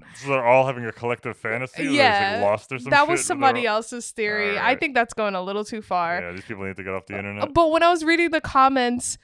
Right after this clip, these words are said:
Speaker 2: people, like, someone was like, "All right, guys, like, just enjoy the movie. Like, it's a good movie. It's just a musical. It ends in a dreamy sequence, but just take it for what it is." And then someone replied to that, "It's more fun when they die."
Speaker 1: <laughs>
Speaker 2: <laughs>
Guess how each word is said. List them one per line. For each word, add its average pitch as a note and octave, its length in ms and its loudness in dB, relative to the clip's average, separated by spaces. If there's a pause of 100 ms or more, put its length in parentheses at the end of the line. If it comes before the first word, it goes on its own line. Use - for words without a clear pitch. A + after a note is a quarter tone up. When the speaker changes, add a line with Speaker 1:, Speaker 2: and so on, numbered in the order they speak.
(140)
Speaker 2:
people, D4 640 4
like, C4 180 2
someone D4+ 340 0
was C4 140 0
like, G#3 220 4
"All B3 80 6
right, A3 200 6
guys, F#3+ 440 -2
like, G3+ 200 0
just F#4+ 320 2
enjoy C4+ 300 4
the A#3+ 100 2
movie. G3+ 380 -4
Like, F#3 220 -4
it's B3 120 -4
a A#3+ 60 0
good D4 260 -2
movie. C#4+ 600 -2 (100)
It's A#3+ 200 -4
just A#3+ 200 0
a A#3+ 80 -2
musical. B3+ 840 -2 (160)
It A3 140 -2
ends B3 300 0
in B3+ 100 2
a A#3 60 4
dreamy A#3 420 -2
sequence, G#3 640 -6
but G3+ 200 0 (180)
just - 340 -2
take D4 200 -2
it D4 100 -6
for B3 140 2
what A#3 160 2
it A3+ 140 -2
is." G3+ 360 -2 (260)
And A3+ 120 0
then A3+ 140 2
someone C4 300 2
replied A#3+ 400 2
to A#3+ 100 -4
that, F#3+ 320 2
"It's - 180 -6
more C#4+ 260 4
fun D#4+ 380 4
when D4 140 4
they C4+ 180 2
die." A#3+ 140 4
Speaker 1:
<laughs> D#3+ 1900 2
Speaker 2:
<laughs> - 40 -18